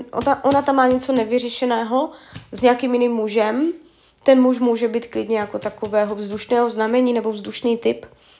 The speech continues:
který to má všecko na háku, nad věcí, jo, že ona chce spíš jeho, eh, než on ju, jo, a ona jenom čeká, kdy jako on dá svolení, aby se mohli vidět.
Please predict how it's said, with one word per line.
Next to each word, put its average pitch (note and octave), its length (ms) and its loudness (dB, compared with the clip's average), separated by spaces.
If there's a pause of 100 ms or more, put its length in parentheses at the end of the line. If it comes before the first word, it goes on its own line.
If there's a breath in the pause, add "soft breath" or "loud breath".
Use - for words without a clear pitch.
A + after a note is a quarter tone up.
(160 soft breath)
který G#3+ 220 0
to A3 120 -4
má A3 220 -2
všecko A3 440 -4 (320 loud breath)
na G#3+ 100 2
háku, C4+ 480 2
nad A3 180 0
věcí, C4 520 -2
jo, C4 220 4
že C4 240 4
ona C4 260 6
chce C4 180 -2
spíš B3+ 420 -2
jeho, A3+ 440 2 (400 loud breath)
eh, G#3+ 220 0
než A3 320 2
on A#3 220 6
ju, A#3+ 400 2 (840 soft breath)
jo, A3 180 4
a A#3+ 280 8
ona A#3+ 160 2
jenom A#3 200 0
čeká, A3 440 0
kdy G#3+ 220 -6
jako G#3+ 240 -2
on A3 200 -4
dá A3 140 0
svolení, A3 460 -2
aby G#3 140 -4
se G#3+ 140 -4
mohli A3+ 240 -2
vidět. G#3+ 300 -4